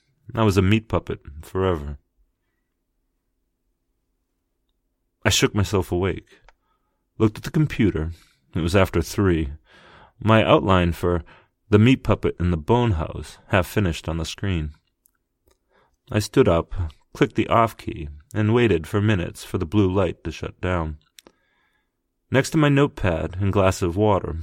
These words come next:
was the January two thousand seven copy of Fantasy and Science Fiction. I smiled as I saw the words, "Junie's Story," with the name Tava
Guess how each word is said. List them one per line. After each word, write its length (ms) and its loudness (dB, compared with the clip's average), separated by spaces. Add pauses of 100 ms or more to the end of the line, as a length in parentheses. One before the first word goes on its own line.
(100)
was 200 -2
the 80 4
January 560 2
two 180 -2
thousand 400 2
seven 340 -2
copy 600 -2
of 140 -6
Fantasy 480 -4
and 160 -6
Science 360 -2
Fiction. 520 -10 (1200)
I 100 4
smiled 540 2
as 100 -2
I 80 2
saw 240 -2
the 100 2
words, 460 -4 (260)
"Junie's 380 2
Story," 460 -6 (200)
with 140 -2
the 80 2
name 460 -2
Tava 420 -2